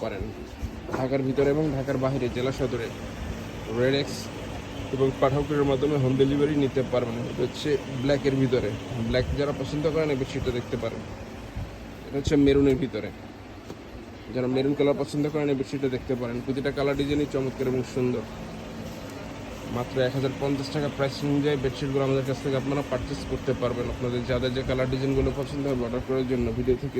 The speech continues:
স্ক্রিনশট নিয়ে নাম ঠিকানা সহ ছবিগুলো আমাদের ইনবক্সে পাঠিয়ে দিয়ে অর্ডার করতে পারেন। যেটা হচ্ছে মেরুনের ভিতরে, যারা মেরুন কালার পছন্দ করেন এই বেডশিটটা দেখতে পারেন।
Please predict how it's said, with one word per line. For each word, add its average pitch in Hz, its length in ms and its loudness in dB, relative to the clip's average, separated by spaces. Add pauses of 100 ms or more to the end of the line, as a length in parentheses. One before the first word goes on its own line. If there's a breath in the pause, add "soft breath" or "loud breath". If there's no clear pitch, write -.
স্ক্রিনশট 135 460 0
নিয়ে 123 180 -2
নাম 120 140 -4
ঠিকানা 131 300 0
সহ 139 100 0 (120)
ছবিগুলো 135 340 -2
আমাদের 131 180 0
ইনবক্সে 127 360 -4
পাঠিয়ে 143 220 -2
দিয়ে 131 100 2
অর্ডার 120 200 -2
করতে 113 260 -6
পারেন। - 200 -10 (1000)
যেটা 123 180 0
হচ্ছে 160 160 2 (100)
মেরুনের 143 340 8
ভিতরে, 127 260 2
যারা 127 200 2
মেরুন 135 220 4
কালার 139 240 2
পছন্দ 147 320 -2
করেন 151 200 2
এই 131 80 2
বেডশিটটা - 360 0
দেখতে 123 180 -2 (100)
পারেন। 110 180 -2